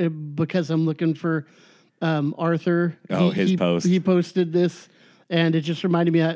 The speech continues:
Speaker 1: presidential alert. You know, everybody in America got one. Presidential alert. Romans nine is, in fact, talking about individual election.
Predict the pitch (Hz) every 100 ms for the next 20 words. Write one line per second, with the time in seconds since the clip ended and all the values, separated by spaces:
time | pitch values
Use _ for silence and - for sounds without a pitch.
0 | - - 185 180 185 180 196 185 180 185
1 | 190 180 175 165 160 170 170 165 160 160
2 | 160 156 156 151 165 160 160 160 - -
3 | - 214 196 208 208 185 180 175 147 -
4 | 175 208 202 156 175 180 180 180 190 165
5 | 175 165 165 156 - - 165 175 165 160
6 | 160 165 151 160 147 156 151 147 - 156